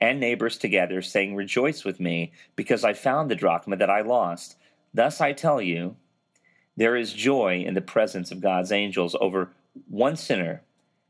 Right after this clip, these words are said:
changing his heart. So while much is happening in these partner parables, I want us to focus today on essentially one construct, which is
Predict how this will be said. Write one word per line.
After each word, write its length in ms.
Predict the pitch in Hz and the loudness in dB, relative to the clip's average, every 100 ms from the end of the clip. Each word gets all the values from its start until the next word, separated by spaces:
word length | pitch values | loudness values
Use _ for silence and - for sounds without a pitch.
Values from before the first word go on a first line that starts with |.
| _ | _
changing 440 | - 120 98 92 87 | -4 0 0 -2 -4
his 180 | 87 - | -4 -2
heart. 420 | 87 - - - _ _ _ _ _ _ _ _ | -2 -2 -6 -20 _ _ _ _ _ _ _ _
So 180 | - - | -4 0
while 140 | 104 | 2
much 220 | 101 131 107 | 2 0 0
is 140 | 95 | -2
happening 580 | 113 107 107 92 85 85 | 2 2 2 0 -2 -2
in 240 | 95 95 | -2 0
these 400 | 92 90 85 - - _ _ _ - | 2 0 -2 -8 -18 _ _ _ -2
partner 260 | 95 95 | 0 0
parables, 560 | 92 90 87 85 85 85 | -2 0 0 0 -2 2
I 60 | |
want 180 | 98 104 | 2 0
us 100 | 95 | -4
to 80 | - | -8
focus 760 | 92 - 123 123 98 90 - - _ _ _ _ - | -4 0 0 2 0 0 -8 -12 _ _ _ _ -14
today 840 | 101 113 110 101 92 90 90 - - | -2 2 4 2 0 0 -4 -6 0
on 520 | 98 95 95 98 95 _ _ _ _ _ _ _ _ _ _ _ _ - | 2 2 0 -4 -8 _ _ _ _ _ _ _ _ _ _ _ _ -8
essentially 420 | - 170 160 123 | -2 0 0 0
one 280 | 98 110 120 | 0 0 -2
construct, 680 | - 101 95 95 - 80 98 | 0 0 0 -2 -2 -2 -2
which 180 | 98 | -2
is 260 | 104 95 - | 0 0 -4